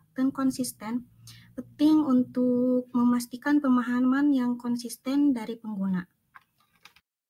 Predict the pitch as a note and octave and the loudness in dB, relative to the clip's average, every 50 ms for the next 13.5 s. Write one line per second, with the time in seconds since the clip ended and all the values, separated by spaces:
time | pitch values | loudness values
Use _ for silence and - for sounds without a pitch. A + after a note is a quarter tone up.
0 | _ _ _ _ - - - - - _ _ _ _ _ _ _ _ - - - | _ _ _ _ -20 -20 -20 -20 -20 _ _ _ _ _ _ _ _ -18 -18 -18
1 | _ _ _ _ _ _ _ - - _ _ _ _ B3 A#3+ A#3+ A#3+ A#3+ A#3 G#3 | _ _ _ _ _ _ _ -20 -20 _ _ _ _ -6 -6 -4 -4 -6 -6 -4
2 | A#3+ A#3+ C4+ D4 D#4+ D#4 C4+ A3+ A3 A3+ A#3 A#3 - A3+ - A#3+ A#3+ _ - B3+ | -2 0 0 0 -2 -2 -4 -6 -6 -6 -6 -6 -6 -6 -6 -8 -10 _ -12 -12
3 | A#3 A3+ - - D4 D#4 - - C#4+ B3+ A#3+ A#3+ A#3 A#3+ A#3+ A#3 - A3+ A3+ A3+ | -10 -10 -8 -6 -6 -6 -2 0 0 2 2 0 -2 -4 -4 -6 -8 -10 -8 -8
4 | A3 A3 A3 - A3+ A#3 - - - A3+ A3 A3 A3 - - G3+ F#3 - _ - | -8 -10 -10 -10 -12 -12 -12 -12 -10 -10 -10 -10 -12 -12 -12 -14 -14 -14 _ -10
5 | G3+ C#4 D4+ - _ _ _ _ _ _ _ _ _ _ _ _ _ _ _ _ | -8 -8 -8 -10 _ _ _ _ _ _ _ _ _ _ _ _ _ _ _ _
6 | _ _ _ _ _ _ _ _ _ - A#3 A3+ A#3 A#3 - C#4 C#4+ D4+ D4+ D4 | _ _ _ _ _ _ _ _ _ -10 -10 -10 -10 -8 -4 -2 0 0 0 -2
7 | D4 - B3+ B3 B3 - - B3 B3 B3 B3 B3 B3 B3+ B3+ - - - _ _ | -2 -2 -4 -2 -2 -4 -2 -2 -2 -2 -2 -2 -4 -4 -6 -10 -14 -16 _ _
8 | _ _ _ _ _ _ _ _ _ _ _ _ - B3+ B3+ B3+ B3 B3 B3 - | _ _ _ _ _ _ _ _ _ _ _ _ 0 2 2 2 0 -2 -2 -4
9 | B3 A#3+ - - C#4+ D4+ D#4+ D#4+ - D#4 C4 B3+ B3 B3 B3 A#3+ B3 A#3+ A#3+ A#3+ | -6 -8 -4 -2 -2 -2 -2 -2 0 2 4 4 6 4 4 2 0 -4 -4 -2
10 | C#4+ D4 D4+ D4 C#4 C4 B3+ - A#3 A3+ A3 A3+ A3+ - - A3+ A3 A3 A3 A3 | 0 2 4 4 2 2 0 -2 -4 -6 -6 -8 -8 -8 -8 -6 -6 -6 -6 -8
11 | - - A#3 A3 A3 A3 G3 G3 F#3+ - - G#3+ C4+ E4+ - _ _ _ _ _ | -10 -10 -10 -10 -10 -10 -10 -12 -12 -8 -6 -4 -4 -4 -6 _ _ _ _ _
12 | _ _ _ _ _ _ - C4 B3+ B3+ B3+ - - - - A3 A3 - _ _ | _ _ _ _ _ _ 0 2 2 2 2 -2 -4 -4 -6 -6 -6 -8 _ _
13 | - G#3+ G#3+ G#3+ A#3 C#4 E4+ F#4 - | -10 -6 -2 0 0 0 0 -2 -6